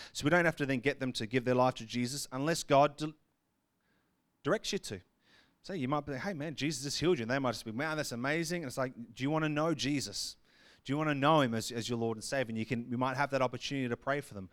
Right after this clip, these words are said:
or you might not, and they might go on their way.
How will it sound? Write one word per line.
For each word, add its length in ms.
or 100
you 80
might 240
not, 220
and 100
they 80
might 320
go 380
on 160
their 140
way. 340